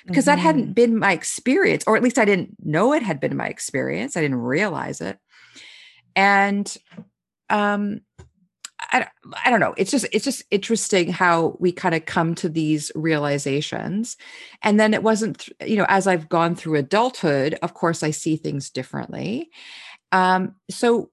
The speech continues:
Speaker 1: what are your thoughts on, 'cause you just said, "Okay, I thought, you know, I grew up with some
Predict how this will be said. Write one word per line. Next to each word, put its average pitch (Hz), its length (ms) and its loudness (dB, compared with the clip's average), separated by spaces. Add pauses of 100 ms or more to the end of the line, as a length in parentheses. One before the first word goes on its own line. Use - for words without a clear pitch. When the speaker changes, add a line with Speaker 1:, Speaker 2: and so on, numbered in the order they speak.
Speaker 1:
what 254 260 -2
are - 40 6
your 403 200 4
thoughts - 600 0
on, 160 540 2 (1120)
'cause 202 160 2
you 233 100 4
just 220 220 2
said, 165 260 4
"Okay, 180 340 2
I 190 140 4
thought, 185 400 2
you 185 60 0
know, 160 120 4
I 156 120 4
grew 151 260 0
up 147 140 -2
with 139 140 -2
some 139 320 -4